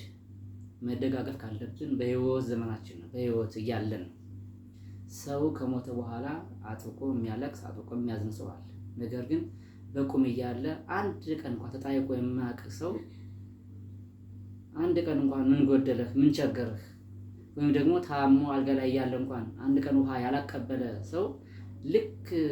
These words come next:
ሞተ ሲባል የሌለ አቧራ የሚያነሱ ሰዎች አሉ። እና ይህ አይደለም መሆን ያለበት ነው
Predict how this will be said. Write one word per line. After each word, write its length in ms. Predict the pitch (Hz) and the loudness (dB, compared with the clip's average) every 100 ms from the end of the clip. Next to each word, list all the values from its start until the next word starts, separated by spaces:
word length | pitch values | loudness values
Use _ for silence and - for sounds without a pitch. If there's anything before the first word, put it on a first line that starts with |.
| 135 | 4
ሞተ 220 | 147 135 | 4 4
ሲባል 420 | 135 135 127 214 311 320 - 131 120 117 117 120 | 0 -2 -2 0 0 -4 -6 -6 -4 -2 -4 -2
የሌለ 580 | 139 160 208 226 214 190 151 123 110 101 - - 110 | 2 2 0 -2 -2 0 0 -2 -4 -6 -10 -14 -10
አቧራ 280 | 113 120 120 | -6 -4 -2
የሚያነሱ 440 | 113 117 117 104 101 | -2 -2 -4 -6 -10
ሰዎች 400 | 104 104 101 98 - - - - - - - | -8 -6 -6 -10 -12 -12 -12 -14 -16 -18 -10
አሉ። 260 | 127 135 110 107 | -2 0 0 -2
እና 140 | 104 - - - - - - - | -2 -2 -4 -8 -16 -18 -16 -4
ይህ 140 | 151 | -2
አይደለም 460 | 165 123 113 113 117 | 0 0 0 -2 -2
መሆን 240 | 117 117 | -2 -2
ያለበት 560 | 113 104 98 92 107 131 | -2 -4 -4 -6 -4 -6
ነው 140 | 101 | -6